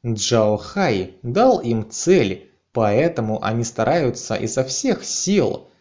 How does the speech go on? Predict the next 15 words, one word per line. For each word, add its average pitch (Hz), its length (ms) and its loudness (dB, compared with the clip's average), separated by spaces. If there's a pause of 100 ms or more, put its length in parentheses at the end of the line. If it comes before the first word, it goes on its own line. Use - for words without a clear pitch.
(200)
ведь 131 460 0
рано 123 400 0
или 110 160 0
поздно 110 800 -2
они 131 380 0
перестанут 135 800 -4
быть 131 340 -2
рабами. 107 840 0 (600)
Для 131 280 2
рабов 120 500 0
такая 117 360 -2
цель 113 580 -2
является 151 760 2
лучшей 123 420 0
мотивацией. 107 1000 -2